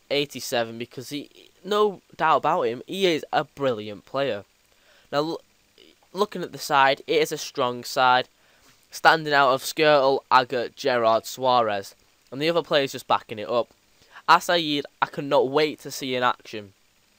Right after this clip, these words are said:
He is a beautiful player. Used to play as him on fifa twelve. Still do, but I can't because it's broke. But I never thought Liverpool would have bought him. We bought him, and I am over the moon. I am in joy because we have bought him.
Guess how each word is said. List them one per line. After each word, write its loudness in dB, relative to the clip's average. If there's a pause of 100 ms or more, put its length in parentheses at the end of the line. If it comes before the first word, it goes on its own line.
(120)
He 0
is 0 (460)
a 2
beautiful -4
player. -6 (440)
Used -4
to -4
play 2
as -4
him -10
on -6
fifa -10
twelve. 0 (220)
Still 0
do, -2 (500)
but -2
I -8
can't -6
because -20
it's -18
broke. -6 (500)
But 0 (440)
I 6
never -4
thought 0
Liverpool -2
would -2
have -10
bought 2
him. -8 (120)
We -6
bought 6
him, -6
and -4
I 0
am -4
over -2
the -4
moon. -6 (420)
I 4
am 4
in -8
joy 0
because -10
we -8
have -10
bought -2
him. -18